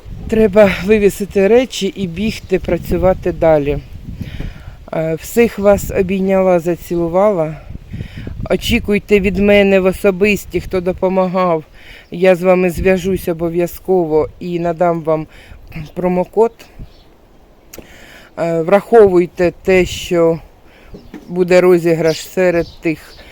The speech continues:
хто зробить замовлення на першому тижні. Я завтра при відкритті, якщо це все буде завтра, ну, тобто при відкритті, да, давайте так скажімо, я все це повторю, якщо не забуду.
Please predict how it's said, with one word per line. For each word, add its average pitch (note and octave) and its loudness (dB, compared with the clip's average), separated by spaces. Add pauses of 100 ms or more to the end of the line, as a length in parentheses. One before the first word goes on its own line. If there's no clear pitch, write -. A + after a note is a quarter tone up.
(160)
хто E3+ -6
зробить E3+ -2
замовлення D#3+ 0
на D#3+ 0
першому D3+ -2
тижні. F3+ -4 (380)
Я F3+ 2
завтра F3 2
при E3 -2
відкритті, E3 -4
якщо D#3 -2
це D3+ -6
все - -2
буде D3 -6
завтра, D3 -2 (480)
ну, D#3 -4 (120)
тобто D#3+ -6
при A#3+ 4
відкритті, G#3 -2
да, F#3 2
давайте D#3 0
так C#3 -4 (120)
скажімо, C#3 -8 (520)
я F#3 6
все G3 2
це F3+ 0
повторю, F#3+ 2
якщо G3+ 2
не F#3 0
забуду. D3+ -2